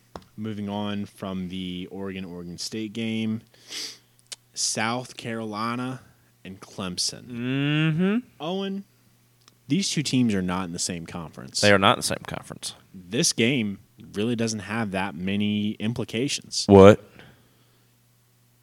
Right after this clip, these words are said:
Speaker 1: South Carolina just beat Tennessee.
Speaker 2: What?
Speaker 1: Spencer Rattler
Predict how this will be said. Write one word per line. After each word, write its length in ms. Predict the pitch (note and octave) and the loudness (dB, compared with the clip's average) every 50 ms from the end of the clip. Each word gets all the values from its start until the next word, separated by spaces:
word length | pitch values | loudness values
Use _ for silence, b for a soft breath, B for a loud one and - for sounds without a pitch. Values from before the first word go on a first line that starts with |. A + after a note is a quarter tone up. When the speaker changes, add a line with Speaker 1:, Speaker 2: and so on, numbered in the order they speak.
| _ _ _ _ _ _ _ _ _ _ _ _ _ _ _ - | _ _ _ _ _ _ _ _ _ _ _ _ _ _ _ -8
Speaker 1:
South 360 | - - - - A#2+ E3+ F3+ | -4 -2 0 2 2 0 0
Carolina 680 | - - C3+ A#2 A2 A#2+ D3 C#3+ B2+ A2+ G#2 G2+ A2+ - - | 0 0 2 2 4 4 4 4 4 2 2 0 -4 -6 -4
just 260 | A2 A2 B2 A#2+ - - | 0 2 2 2 4 4
beat 220 | B2 B2 A#2+ - | 2 2 2 0
Tennessee. 680 | - - A2+ G2+ F#2 - - C3+ B2+ - - - - - | 0 0 0 0 2 2 2 2 0 0 -4 -8 -6 2
Speaker 2:
What? 380 | F#2+ F2+ F#2 G2 G#2 G#2+ G#2+ - - - _ _ _ _ _ _ _ _ _ _ _ _ _ _ _ _ _ _ _ _ _ _ _ _ _ _ _ _ _ _ _ _ _ _ _ _ _ _ _ _ _ _ _ _ _ _ _ _ _ _ _ | 6 10 10 12 12 12 10 8 4 -18 _ _ _ _ _ _ _ _ _ _ _ _ _ _ _ _ _ _ _ _ _ _ _ _ _ _ _ _ _ _ _ _ _ _ _ _ _ _ _ _ _ _ _ _ _ _ _ _ _ _ _
Speaker 1:
Spencer 480 | - - - - - E3+ F#3+ - F#3 C3+ | -8 -8 -4 0 2 2 2 2 2 2
Rattler 580 | G#2 G#2 A2+ C3+ B2+ B2+ C#3+ D#3 E3+ F3 F3 | 2 2 0 0 -2 -4 -2 -2 -2 -2 -4